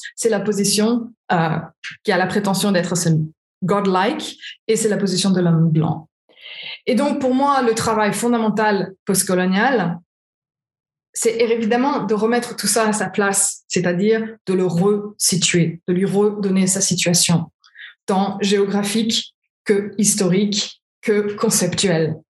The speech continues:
de le renvoyer à sa contingence historique, à sa particularité, et de rompre sa prétention à l'universel, et donc également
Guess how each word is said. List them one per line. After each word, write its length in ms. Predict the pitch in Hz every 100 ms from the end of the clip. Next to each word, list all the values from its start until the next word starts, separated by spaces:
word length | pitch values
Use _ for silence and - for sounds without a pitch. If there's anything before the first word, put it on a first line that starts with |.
| _ - - -
de 100 | -
le 120 | 233 226
renvoyer 720 | 220 269 247 254 240 240 226
à 80 | 202
sa 160 | 190
contingence 560 | 196 214 214 208 214 202
historique, 600 | - - 180 214 240 -
à 80 | -
sa 140 | 165 180
particularité, 1040 | 202 - 190 208 180 185 185 180 190 - _ _ _ _ _
et 100 | 202
de 120 | 190 190
rompre 640 | 165 214 247 240 - - _
sa 180 | - 175
prétention 720 | - 220 208 190 - 220 214
à 80 | 190
l'universel, 880 | 196 220 190 180 - 160 175 220 247 - _ _ _ - - _ _ -
et 60 | 214
donc 300 | 202 202 254
également 800 | 254 240 220 208 202 262 -